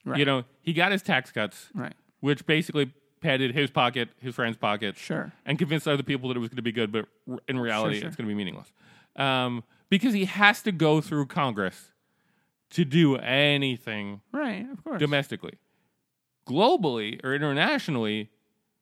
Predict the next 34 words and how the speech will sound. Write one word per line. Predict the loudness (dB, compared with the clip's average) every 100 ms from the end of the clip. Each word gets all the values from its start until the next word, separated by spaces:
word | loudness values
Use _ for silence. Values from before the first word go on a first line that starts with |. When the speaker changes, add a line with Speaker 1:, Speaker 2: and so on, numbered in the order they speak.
| _
Speaker 2:
he | -2 0
can | 2 0 4
do | 4 4
a |
lot, | 4 4 2 0 -12 _ _ 0
like, | 0 -2 -8 _ _ _ _
Speaker 1:
Right. | -4 -4 0
The, | 0
Speaker 2:
wh- | 0
Speaker 1:
the, | -4 0
the | 0
executive | 2 0 0
branch | -2 0
has | 0 -4 -6
leeway | -2 0 2 2
in | 2 0
some | 0 0
ways | 0 0
and | 0 0 -2 -4
not | -4 -6
so | -4
much | -6 -4
in | -4
other | -4 -4
ways. | -8 -4
He | -6
can | -2 -2 0 0 -2 -2
do | -6 -4
a | -4
lot | -4 -4 -6
with | -8 -6
signing | -2 -2 -2
statements | -2 -2 -2 -2
and, | -2 -2 -2